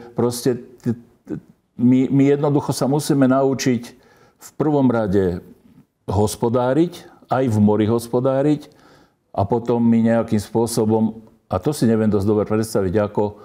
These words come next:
poraziť tú našu chamtivosť. Pretože tá je vlastne hnacím motorom konzumu a tá je vlastne hnacím motorom toho, že,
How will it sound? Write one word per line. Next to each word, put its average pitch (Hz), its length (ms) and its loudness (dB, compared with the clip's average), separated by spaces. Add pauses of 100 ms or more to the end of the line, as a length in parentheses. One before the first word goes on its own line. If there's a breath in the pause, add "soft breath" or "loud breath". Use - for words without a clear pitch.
(280 loud breath)
poraziť 98 400 -2
tú 90 80 -4
našu 87 280 -4
chamtivosť. 95 760 -4 (1000)
Pretože 107 720 0 (680)
tá 113 240 0
je 110 160 0
vlastne 95 480 -2
hnacím 107 400 0
motorom 101 560 0
konzumu 135 640 2
a 113 80 0
tá 113 160 0
je 110 80 0
vlastne 104 400 0
hnacím 104 400 0
motorom 104 400 0
toho, 104 400 0
že, 92 320 0